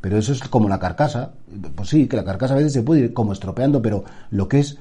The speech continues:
la esencia de su corazón son aquellos que han sido fieles hasta el final,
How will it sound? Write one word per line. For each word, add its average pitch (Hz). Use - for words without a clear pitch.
la 85
esencia 131
de 104
su 90
corazón 98
son 117
aquellos 90
que -
han 117
sido 113
fieles 127
hasta 92
el 82
final, 92